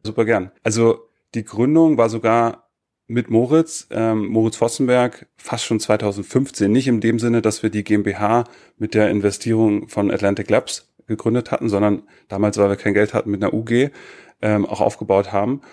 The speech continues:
Und da war es auch noch ein anderes Thema, was du schon weißt, dass wir nicht dem Fitness nachgeeifert sind, sondern einfach gesagt haben, wir wollen Leute draußen, äh, verbinden über eine sportliche Aktivität. Das waren meetup Punkt com für Sport.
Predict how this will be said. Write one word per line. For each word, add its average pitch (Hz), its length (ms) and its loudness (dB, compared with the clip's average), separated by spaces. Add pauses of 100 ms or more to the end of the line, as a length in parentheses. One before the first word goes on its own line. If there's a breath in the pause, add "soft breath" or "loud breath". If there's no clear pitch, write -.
(200 loud breath)
Und - 160 -8
da 101 100 2
war 117 60 4
es 117 100 -4
auch 110 60 -2
noch 110 140 0
ein 113 60 -2
anderes 107 260 0
Thema, 120 300 2
was 101 100 0
du - 80 -8
schon 101 220 -6
weißt, 104 440 0
dass 104 220 -6
wir 101 320 2 (160 soft breath)
nicht - 480 -2
dem 104 380 0 (160)
Fitness - 500 0
nachgeeifert 107 680 -2
sind, 113 180 -2
sondern 101 280 0
einfach 104 280 -4
gesagt 101 340 -2
haben, 107 100 0
wir 101 100 -2
wollen 101 220 2
Leute 101 280 2
draußen, 107 600 0 (420 loud breath)
äh, 101 160 0
verbinden 117 640 2
über 120 220 2
eine 113 120 2
sportliche 107 400 0
Aktivität. 104 580 -2
Das 104 160 -4
waren 104 340 0 (200)
meetup 117 440 -2
Punkt 107 180 0
com 120 300 0
für 110 160 -4
Sport. 120 460 -2